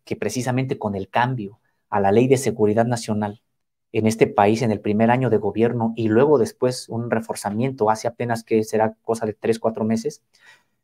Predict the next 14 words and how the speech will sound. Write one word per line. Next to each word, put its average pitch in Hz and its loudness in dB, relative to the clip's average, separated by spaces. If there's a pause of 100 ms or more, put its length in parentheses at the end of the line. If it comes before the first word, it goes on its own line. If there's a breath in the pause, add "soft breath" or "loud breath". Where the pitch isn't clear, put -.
(280)
pues - -4
expulsó 147 -2 (100)
a 113 0
los 110 4
agentes 160 0 (160)
de 113 0
Estados 127 2
Unidos 135 2
que 117 0
ya 113 2
estaban 160 0
cometiendo 123 -2
incluso 135 -4
ilícitos. 131 -2